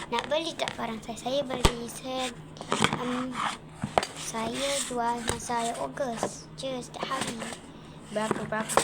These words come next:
ribu, dua ribu atau dua ribu dua. Bukan berapa, dua Ogos je setiap hari. Saya tak hari lain. Saya tak hari Ogos je. Saya jual blind box. Korang nak beli? Saya duduk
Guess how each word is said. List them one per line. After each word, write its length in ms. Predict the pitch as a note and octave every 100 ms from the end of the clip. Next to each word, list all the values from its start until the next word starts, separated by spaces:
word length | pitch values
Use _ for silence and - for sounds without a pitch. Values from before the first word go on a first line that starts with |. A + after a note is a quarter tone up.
| A3
ribu, 240 | A3 A3+
dua 160 | A3 A3+ A#3
ribu 240 | A#3+ A#3+
atau 160 | - G#3+
dua 80 | G#3+ G#3+
ribu 100 | A3 A3
dua. 300 | G#3+ G#3+ G#3 - - -
Bukan 240 | - A#3+ C4
berapa, 320 | A3+ G3+ - A#3 A#3
dua 320 | A#3 A3+ B3+
Ogos 160 | C4+ B3+ -
je 80 |
setiap 320 | - - A#3+ B3+
hari. 320 | A#3+ G#3+ G#3+ - - - - -
Saya 160 | A3+
tak 120 | - A3+
hari 260 | A3 A3 A3+
lain. 480 | A3+ B3 A3+ G#3+ G#3 -
Saya 240 | - G#3 G#3
tak 160 | G3+
hari 240 | A3+ A3+ G#3
Ogos 400 | G3+ G#3+ G#3+ - -
je. 160 | - - - - - - - - - - - - -
Saya 120 | B3+ A#3+
jual 200 | B3+ A#3+ A#3
blind 280 | A#3+ C4
box. 480 | A#3+ - - - - - A3+
Korang 240 | A#3+ A#3+
nak 160 | B3 B3+
beli? 240 | C#4 A#3 G#3+ D#3+ - - - - -
Saya 320 | - G#3 D4 D4
duduk 320 | D4+ C4 C#4